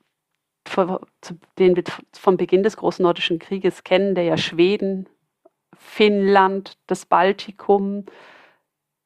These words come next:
Vorpommern, Bremen, Verden und Zweibrücken umfasst hat, ist es im Grunde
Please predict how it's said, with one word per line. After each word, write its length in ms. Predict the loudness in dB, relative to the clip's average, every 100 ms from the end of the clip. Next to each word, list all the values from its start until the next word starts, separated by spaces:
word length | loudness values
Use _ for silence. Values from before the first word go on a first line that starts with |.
| _
Vorpommern, 840 | -8 4 4 4 2 2 4 0 0
Bremen, 400 | 2 2 2 0
Verden 420 | 2 2 0 -2
und 160 | -4
Zweibrücken 420 | -6 -8 -8 -4 -4
umfasst 440 | -2 -2 -2 -2
hat, 160 | -4 -6
ist 160 | -16
es 140 | -14 -14
im 80 |
Grunde 460 | -8 -6 -4 -6